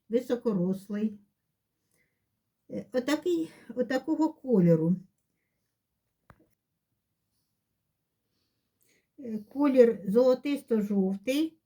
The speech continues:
з синьо-чорним покриттям. На зрізі темно-жовтий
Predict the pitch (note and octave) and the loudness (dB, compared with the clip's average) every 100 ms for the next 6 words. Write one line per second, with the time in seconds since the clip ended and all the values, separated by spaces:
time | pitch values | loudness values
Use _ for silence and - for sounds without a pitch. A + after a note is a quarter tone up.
0 | _ - - D#4 E4 D#4+ D#4+ _ _ - | _ -12 0 2 4 0 -2 _ _ -2
1 | A#3 A#3 A#3 A#3 A#3 A#3+ A#3+ C4+ C#4+ - | 4 4 4 0 0 -2 -4 -4 -6 -6
2 | F#3+ D3 D3 - _ _ _ _ _ _ | -4 -4 -6 -10 _ _ _ _ _ _
3 | G3+ G#3 C4 C4+ E4 A4+ - F3 E3+ - | 0 2 2 2 6 6 6 0 0 -4
4 | _ _ _ _ _ _ _ _ - C4+ | _ _ _ _ _ _ _ _ -2 0
5 | F4+ G4 F#4+ C#4 B3 F3+ - F#3 F#3 F#3+ | 0 -2 -4 0 2 2 -2 -4 -2 -4